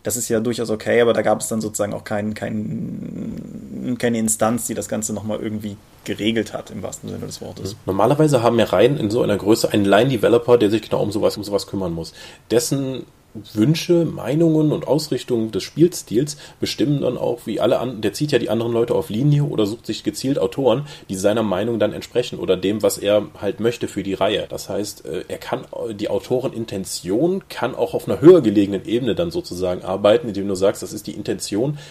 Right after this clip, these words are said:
Speaker 2: nicht des Autors des Buches, sondern des Linienentwicklers, der dem Autor beauftragt hat, auf eine gewisse Weise zu arbeiten.
Speaker 1: Ja, oder in einer Zwischenstufe, wenn du sowas wie Bandredakteure hast. Also das deutsche Cthulhu zum Beispiel hat das, dass halt für jeden Quellenband, der erscheint,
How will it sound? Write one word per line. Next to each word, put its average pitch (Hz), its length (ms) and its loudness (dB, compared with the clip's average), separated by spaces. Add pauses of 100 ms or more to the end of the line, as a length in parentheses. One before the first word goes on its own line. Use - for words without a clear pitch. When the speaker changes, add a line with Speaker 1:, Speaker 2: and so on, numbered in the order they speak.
(140)
Speaker 2:
nicht 110 200 -6
des - 220 -12
Autors 101 420 0
des 95 120 -8
Buches, 147 500 -2 (260)
sondern 104 300 -2
des 101 200 -2
Linienentwicklers, 135 920 2
der 101 100 -2
dem 104 160 -4
Autor 113 300 0
beauftragt 117 480 -2
hat, 123 100 -2
auf - 140 -8
eine 104 80 -4
gewisse 104 320 -6
Weise 101 200 -8
zu - 180 -8
arbeiten. 139 440 -4 (160)
Speaker 1:
Ja, 107 240 2
oder 127 240 4
in 135 100 6
einer 131 100 2
Zwischenstufe, 139 600 -4
wenn 131 100 2
du 131 60 0
sowas 120 220 -4
wie 123 80 -2
Bandredakteure 107 1000 -2
hast. 107 220 -4
Also 113 160 -2
das 110 140 -2
deutsche 117 220 2
Cthulhu 120 320 -4
zum 113 200 -2
Beispiel 101 280 -2
hat 104 180 -4
das, 104 200 -2
dass 107 240 -2
halt 110 200 0
für - 120 -8
jeden 110 240 -2
Quellenband, 117 920 0
der 110 80 -2
erscheint, 113 540 0